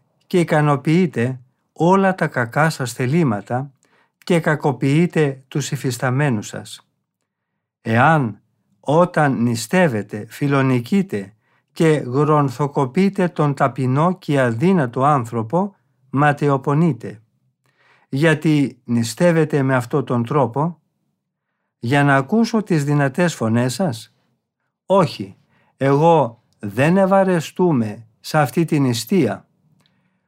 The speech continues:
Ούτε μου αρέσει η ημέρα που ο άνθρωπος ταπεινώνει τον εαυτό του με τέτοια νηστεία. Ούτε αν κάμψεις σαν κρίκο τον τράχυλό σου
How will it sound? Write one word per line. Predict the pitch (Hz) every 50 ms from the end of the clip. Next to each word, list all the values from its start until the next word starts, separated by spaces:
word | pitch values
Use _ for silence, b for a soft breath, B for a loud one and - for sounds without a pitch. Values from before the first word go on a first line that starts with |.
| _ _
Ούτε | - 156 180 220 220 240 220 208
μου | 196 190 180
αρέσει | 170 160 151 151 156 156 139 - - 135 131 135 139 - _ _ _ _ _ _ _
η | - 143
ημέρα | 139 135 127 135 156 180 190 190 190 175
που | - - 147 135 127
ο | 131
άνθρωπος | 147 175 180 156 - - 131 117 107 113 160 180 170 - - _ _ _ _ _ _ _
ταπεινώνει | - 165 147 143 - 151 139 139 151 175 202 202 202 196 190
τον | - 165 143 135
εαυτό | 131 123 120 117 - - - 185 196 196
του | 196 202 196 196 196 b b b b b b b b
με | b 113 120 123 123
τέτοια | 117 - 180 185 180 - 180 170
νηστεία. | 160 160 156 139 - - 170 143 113 95 90 - _ _ _ _ _ _ _ _ _ _ _ _ _ _ _ _ _ _ _ _ _ _ _ _ b b b b b b b
Ούτε | b 185 220 247 240 233 214 185 180 170 - -
αν | - 143 151 170 175 165 151 -
κάμψεις | - - 175 180 170 135 117 - - 120 123 131 127 - - _ _ _ _ _ _ _
σαν | - - 175 170 175 170 160 165
κρίκο | - - 165 180 208 202 - - 127 117 113 113
τον | 117 151 143 135 127
τράχυλό | - 151 165 165 156 - - 135 131 151 165 151
σου | 117 - - 113 104 - -